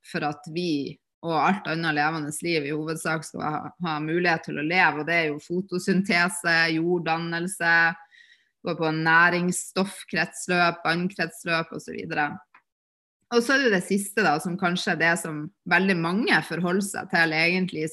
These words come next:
sitt eget liv, eh, kanskje så ofte som i hverdagen, og det er jo de opplevelses-, altså opplevelses- og kunnskapstjenestene økosystemene gir oss, og det kan jo være rekreasjon eller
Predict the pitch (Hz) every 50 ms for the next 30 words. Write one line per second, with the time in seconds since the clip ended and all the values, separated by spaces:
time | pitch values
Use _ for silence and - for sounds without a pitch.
0 | - 156 - - 160 160 165 165 165 160 - 165 175 170 165 156 143 151 - _
1 | _ _ _ _ _ _ _ _ _ - - 170 170 165 160 156 151 - - -
2 | _ _ _ _ - - 208 226 233 233 233 220 202 208 196 165 175 185 - -
3 | 185 185 170 156 156 156 156 165 185 220 214 214 208 196 180 147 143 151 156 165
4 | 160 190 196 190 180 180 180 165 156 151 151 156 160 - _ _ _ _ _ _
5 | _ - 175 180 170 165 - - 180 180 - 170 165 165 170 175 180 180 196 202
6 | - 175 190 190 - - - - - - 175 - 190 180 - 190 180 180 190 190
7 | 196 196 202 196 - - 202 196 214 208 - - - - 160 175 175 170 - 185
8 | 180 190 196 - - 185 180 190 196 - - 196 180 180 180 170 147 143 156 -
9 | - 156 151 151 151 151 165 - - - 180 180 180 180 175 170 180 175 - 180
10 | 180 170 156 160 156 160 175 175 160 151 151 160 - - 170 160 156 156 - -
11 | _ _ - - _ _ _ _ _ _ _ - - - 180 - 185 165 165 160
12 | 156 151 147 - - - 180 165 156 156 - 156 156 156 - - - 233 240 240
13 | 233 233 240 233 226 233 226 233 - - _ _ _ _ _ - 175 175 170 165
14 | 160 156 156 147 156 165